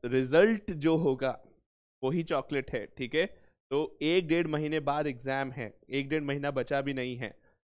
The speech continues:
और रिजल्ट भी आ जाएगा आपका, फरवरी तक आपका रिजल्ट आ जाएगा, सीटेट क्वालिफाइड है, उस दिन हम दिल खोल के चॉकलेट्स बांटेंगे, ठीक है, टॉफी बांटेंगे। तो एक अच्छे से हम यहाँ पर गैदरिंग करेंगे और आपको टॉफी बांटेंगे, क्लियर?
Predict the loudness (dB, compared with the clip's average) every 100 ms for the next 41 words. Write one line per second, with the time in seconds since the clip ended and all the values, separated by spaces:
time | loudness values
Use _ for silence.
0 | _ -4 -2 0 2 4 4 2 2 0
1 | 0 -2 -2 -4 -4 -4 -2 -2 -2 -2
2 | -4 -2 -4 -2 -4 -2 0 0 0 -2
3 | -6 -10 _ _ -8 -6 -6 -4 -6 -4
4 | -4 -4 -10 _ _ -2 -2 0 0 -2
5 | -4 -12 _ _ _ _ _ _ 0 2
6 | 2 0 0 -2 -4 -4 -6 -4 -6 -6
7 | -14 -14 -8 -2 -4 -4 _ _ -4 -4
8 | -2 -2 -2 -4 -12 -16 -8 -4 0 -2
9 | -4 -20 -20 _ -8 -6 -2 -2 0 -2
10 | -2 -6 -10 _ _ _ _ _ -2 -2
11 | 0 0 0 0 0 -2 0 0 0 0
12 | -2 -4 -6 -6 -6 -6 -6 -8 -20 -20
13 | _ 8 8 8